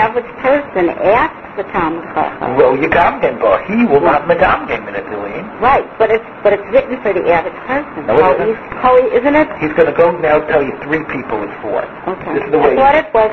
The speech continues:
Speaker 1: to go back to see Kol Ish
Speaker 2: And,
Speaker 1: Yisrael.
Speaker 2: and now he's gonna start. Number one, the
Speaker 1: Mm-hmm.
Speaker 2: first person it's for, Kasher Yishalu with Talmud Chacham.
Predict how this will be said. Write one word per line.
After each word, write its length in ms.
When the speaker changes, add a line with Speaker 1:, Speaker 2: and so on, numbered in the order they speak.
Speaker 1:
to 160
go 160
back 240
to 40
see 160
Kol 320
Ish 160
Speaker 2:
And, 320
Speaker 1:
Yisrael. 160
Speaker 2:
and 160
now 160
he's 80
gonna 240
start. 240
Number 240
one, 320
the 160
Speaker 1:
Mm-hmm. 160
Speaker 2:
first 240
person 320
it's 160
for, 240
Kasher 320
Yishalu 560
with 80
Talmud 320
Chacham. 340